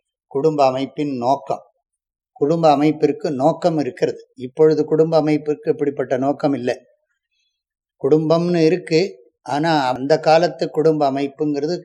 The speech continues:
இப்ப இல்லை, பெரும்பாலும் இல்லைன்னு சொல்லலாம். ஏன்னா எல்லாரும் என்ன நினைக்கிறார்கள், ஏதோ ஒரு சேர்ந்து வாழணுங்கிற அந்த ஒரு கருத்து மாத்திரம் இருக்கு. பூஜைகள்லாம் பண்ணுகிறார்கள். ஆனா குடும்பத்தினுடைய நோக்கம்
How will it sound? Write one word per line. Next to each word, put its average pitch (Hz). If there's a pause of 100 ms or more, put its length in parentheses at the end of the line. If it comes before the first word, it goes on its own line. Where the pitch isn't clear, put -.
இப்ப 123
இல்லை, 120 (500)
பெரும்பாலும் 147
இல்லைன்னு 127
சொல்லலாம். 107
ஏன்னா 147
எல்லாரும் 143
என்ன 147
நினைக்கிறார்கள், 139 (640)
ஏதோ 156
ஒரு 185
சேர்ந்து 170
வாழணுங்கிற 165
அந்த 156
ஒரு 147
கருத்து 151
மாத்திரம் 156
இருக்கு. 147 (480)
பூஜைகள்லாம் 147
பண்ணுகிறார்கள். 135 (720)
ஆனா 165
குடும்பத்தினுடைய 170
நோக்கம் 151